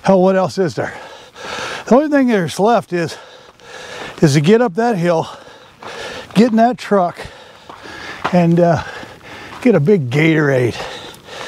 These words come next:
Something cold to drink would be really nice. I always have something cold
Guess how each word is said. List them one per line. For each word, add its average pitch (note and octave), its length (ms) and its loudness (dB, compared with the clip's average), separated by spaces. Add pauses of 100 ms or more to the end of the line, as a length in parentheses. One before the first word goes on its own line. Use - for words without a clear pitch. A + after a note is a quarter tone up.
(400)
Something - 280 -2
cold D#3+ 500 0
to C#3 100 -6
drink D3 320 -2
would A#2 120 -4
be B2+ 140 2
really D3 480 4
nice. B2+ 460 0
I C3 100 0
always E3 280 0
have E3 180 -2
something D3 240 -4
cold D3 580 -2